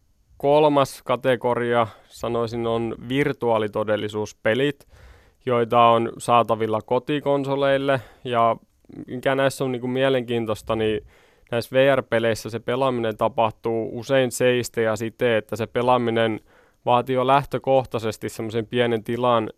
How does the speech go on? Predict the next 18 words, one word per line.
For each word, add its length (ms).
ympärilleen 960
ja 100
jonkinlaista 720
liikettä 520
siihen 500
pelin 320
pelaamiseen. 840
Eli 280
vaikka 280
sitä 180
peliä 380
ei 160
olisi 360
suunniteltu 680
lainkaan 720
liikuntapelaamisen 1080
lähtökohdista, 920
niin 300